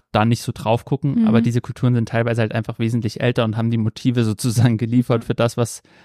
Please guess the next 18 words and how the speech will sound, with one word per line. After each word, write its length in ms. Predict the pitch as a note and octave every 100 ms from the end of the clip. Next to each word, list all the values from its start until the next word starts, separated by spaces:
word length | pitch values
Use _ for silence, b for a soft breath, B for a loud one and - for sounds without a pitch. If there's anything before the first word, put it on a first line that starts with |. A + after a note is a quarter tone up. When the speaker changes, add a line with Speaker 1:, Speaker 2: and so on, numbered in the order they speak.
| -
Speaker 1:
dann 320 | A#2 A#2+ A#2 _
verwestlicht 760 | - A2 A#2+ - C3 A#2+ -
wurde 260 | A#2+ A#2 A#2
quasi 480 | - A#2 A#2 A#2 A#2
in 100 | A#2
unseren 500 | B2+ B2 A#2 A2 A2
Kulturkreisen 840 | A#2+ A2 B2 A#2+ - A2+ A#2+ B2
und 140 | A#2+ A#2+
wir 120 | A#2+
dann 140 | A#2+
sagen, 240 | A2+ A2+ A#2+
„Okay, 260 | A2 B2+
die 100 | A#2+ A2
Bibel, 300 | B2+ B2+ A#2+
die 140 | A2
hat 120 | A#2
diese 180 | B2 A2
Ursprungsdings.“ 880 | C3 C3+ - A#2+ A2 - B2 C3